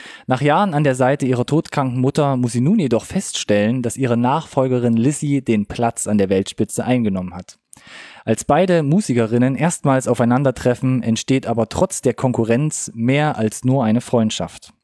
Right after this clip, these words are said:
Beide Frauen begeben sich anschließend auf eine gemeinsame Reise, bei der nicht nur die musikalischen Gemeinsamkeiten zum Vorschein kommen. Stück für Stück wird klar, dass beide viel mehr verbindet.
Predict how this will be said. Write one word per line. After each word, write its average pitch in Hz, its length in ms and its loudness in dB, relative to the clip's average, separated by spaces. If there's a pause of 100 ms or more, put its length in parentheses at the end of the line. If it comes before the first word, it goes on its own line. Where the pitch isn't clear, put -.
(680)
Beide 143 220 2
Frauen 135 480 0 (340)
begeben 156 300 2
sich 147 220 -6
anschließend 156 640 -2
auf 120 100 -4
eine 117 220 2
gemeinsame 113 600 2
Reise, 127 520 0 (240)
bei 120 100 4
der 120 140 2
nicht 165 240 -2
nur 143 80 2
die 127 80 0
musikalischen 120 720 0
Gemeinsamkeiten 110 840 0
zum 107 140 -6
Vorschein 98 500 -2
kommen. 87 360 -8 (400)
Stück - 300 -2
für 180 140 -2
Stück - 360 -4
wird 117 220 -2
klar, 139 480 0
dass 120 220 -2
beide 127 260 2
viel 160 200 0
mehr 165 200 2
verbindet. 95 600 -2